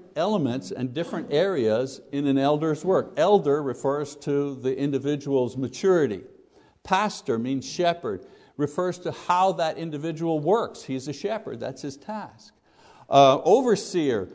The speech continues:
describes his responsibility and his authority given to him by God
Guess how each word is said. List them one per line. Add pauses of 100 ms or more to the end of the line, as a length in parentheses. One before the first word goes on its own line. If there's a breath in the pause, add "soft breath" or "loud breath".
(120)
describes
his
responsibility
and
his
authority
given
to
him
by
God